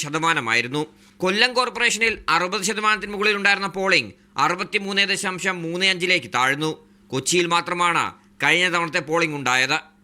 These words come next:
അറുപത്തിരണ്ട് ദശാംശം നാല് നാല് ശതമാനം. രണ്ടായിരത്തി അഞ്ചിന് ശേഷമുള്ള ഏറ്റവും കുറഞ്ഞ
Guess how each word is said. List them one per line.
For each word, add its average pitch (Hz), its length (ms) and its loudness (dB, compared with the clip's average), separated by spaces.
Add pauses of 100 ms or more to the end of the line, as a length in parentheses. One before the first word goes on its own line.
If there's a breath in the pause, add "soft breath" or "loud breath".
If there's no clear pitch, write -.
(180)
അറുപത്തിരണ്ട് 156 480 0 (100)
ദശാംശം 156 480 -2 (320)
നാല് 151 240 4 (100)
നാല് 139 260 2
ശതമാനം. 120 440 0 (560 soft breath)
രണ്ടായിരത്തി 214 520 4
അഞ്ചിന് 220 280 -2
ശേഷമുള്ള 202 360 0 (320)
ഏറ്റവും 202 360 -2
കുറഞ്ഞ 196 200 -4